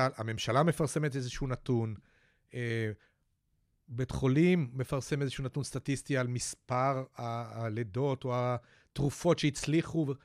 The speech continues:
אתה צריך לדעת לקרוא את הנתונים האלה ולהבין, "רגע, מה הם אומרים לי שלושים אחוז? מה זה אומר בעצם?" כשאומרים לי סטיית תקן כזאת, מה, מה הכוונה?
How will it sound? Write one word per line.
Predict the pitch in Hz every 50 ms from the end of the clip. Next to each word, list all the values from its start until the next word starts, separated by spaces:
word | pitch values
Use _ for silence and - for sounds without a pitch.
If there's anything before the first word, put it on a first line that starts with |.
| _ _ _ _ 131
אתה | - - 185
צריך | - - 202 202
לדעת | 196 156 127 135 139 135
לקרוא | 135 127 - - 143 156
את | 156 170
הנתונים | 160 156 - - - 147 131 - - 143 131 123 113 113
האלה | 110 110 110
ולהבין, | 113 120 120 120 113 104 104 120 127 131 131 - - _ _ _ _ _ _ 135
"רגע, | 135 120 117
מה | 113 123 139
הם | 170 196
אומרים | 208 196 180 156 143 127 117
לי | 110
שלושים | - - - 127 - - - 120 107
אחוז? | 104 - - 101 98 98 104 -
מה | 113 131 147
זה | 147 175
אומר | 185 160 135 117 98 90
בעצם?" | 98 104 98 - - - - 95 92 95 - - - - - - - - _ _
כשאומרים | - - 135 127 131 143 147 151
לי | 147 143 127
סטיית | - - - 143 139 131 -
תקן | - 139 - - 120 113
כזאת, | - 120 107 127 117
מה, | 117 123 135 156 185 156
מה | 123 131 151
הכוונה? | 165 - 196 165 170 147 131 113 92